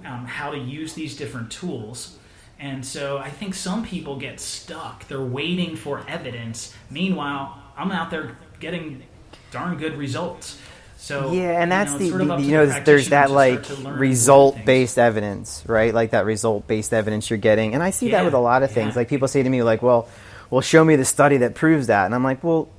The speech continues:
Speaker 2: here's somebody who it, it worked for. Like,
Speaker 1: Here's an
Speaker 2: tell,
Speaker 1: experience.
Speaker 2: show me,
Speaker 1: Yeah.
Speaker 2: show me why it did." And, and so I, I think that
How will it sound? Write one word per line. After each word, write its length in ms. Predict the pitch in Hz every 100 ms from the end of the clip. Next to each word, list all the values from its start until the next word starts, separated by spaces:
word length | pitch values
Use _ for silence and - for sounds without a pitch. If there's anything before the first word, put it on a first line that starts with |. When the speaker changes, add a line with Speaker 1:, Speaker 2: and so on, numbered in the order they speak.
| _ _ -
Speaker 2:
here's 280 | - 175 214
somebody 380 | - 180 160 151
who 380 | 151 143 143 - - - -
it, 300 | - 139 143 -
it 80 | 123
worked 240 | 147 170
for. 340 | - 98 82 85
Like, 280 | 107 107 -
Speaker 1:
Here's 200 | 147 147
an 80 | 139
Speaker 2:
tell, 80 |
Speaker 1:
experience. 560 | 123 - 139 143 127 -
Speaker 2:
show 180 | 165 160
me, 140 | 170
Speaker 1:
Yeah. 140 | 156 120
Speaker 2:
show 240 | - 156
me 260 | 165 156 147 - - - _ - - 117 -
why 360 | 117 127 131
it 220 | 143 120 113
did." 320 | 131 156 113
And, 140 | 110
and 640 | 107 107 107 117 - - 127
so 120 | 156
I, 240 | 143 -
I 40 | -
think 260 | - 208
that 200 | 196 151